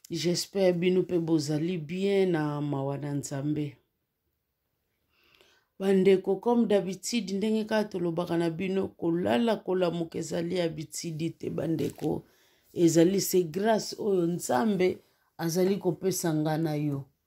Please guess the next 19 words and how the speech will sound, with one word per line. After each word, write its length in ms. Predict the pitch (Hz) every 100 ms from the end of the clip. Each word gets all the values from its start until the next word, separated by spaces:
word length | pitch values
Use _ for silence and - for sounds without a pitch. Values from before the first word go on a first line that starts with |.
| _ _ _ _ _
Raison 440 | - 185 190 254 254
pour 280 | - 233 233
laquelle, 460 | 220 214 285 269
bandeko, 560 | 214 214 214 214 208 214
tango 360 | 214 277 262
tokomi 600 | 226 220 202 - 302 277 285
na 140 | 233
biso 360 | 214 269 - 285
na 140 | 254
ngonga 460 | 233 220 220 220 220
ngo, 400 | 240 269 175 - _ _ _
tokumisaka 840 | 196 185 214 196 180 - 160 143 156
Nzambe. 600 | 143 156 147 165 165 135 - - - - - - - - - - 220
Olalaki 640 | 202 220 262 277 269 262
na 160 | 254 233
yo, 220 | 247 247
lamuki, 600 | 220 190 208 233 - 240
kumisa 600 | - 208 202 190 196 180
Nzambe. 640 | 175 165 170 147 135 139